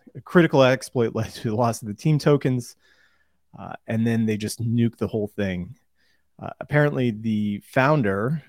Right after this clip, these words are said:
had claimed to be the son of a billionaire living in Dubai, and they were like, "Good luck, thank you very much, we'll see you later."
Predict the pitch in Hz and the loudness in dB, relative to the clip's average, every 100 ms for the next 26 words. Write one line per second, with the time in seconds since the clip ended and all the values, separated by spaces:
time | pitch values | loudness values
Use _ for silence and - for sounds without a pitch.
0 | _ _ _ - 123 117 - 127 123 110 | _ _ _ -12 -12 -6 0 2 2 0
1 | 110 107 - 131 120 104 98 156 156 147 | -2 -2 -2 0 0 2 8 8 10 8
2 | 139 - _ _ _ _ _ _ - 107 | 6 2 _ _ _ _ _ _ -8 -4
3 | 101 92 101 127 131 131 127 120 - _ | -4 -4 0 4 6 6 2 -4 -16 _
4 | _ _ _ _ _ _ - 95 90 90 | _ _ _ _ _ _ -12 -10 -8 -8
5 | 90 92 104 - _ - 85 98 92 90 | -6 -8 -10 -20 _ -16 -10 -4 -4 -4
6 | 101 147 131 127 - 135 120 120 113 110 | 0 4 6 4 2 -2 0 0 2 0
7 | 104 - 104 98 95 90 107 95 95 90 | -2 -6 -8 -6 -8 -10 -8 -6 -6 -8
8 | 90 | -12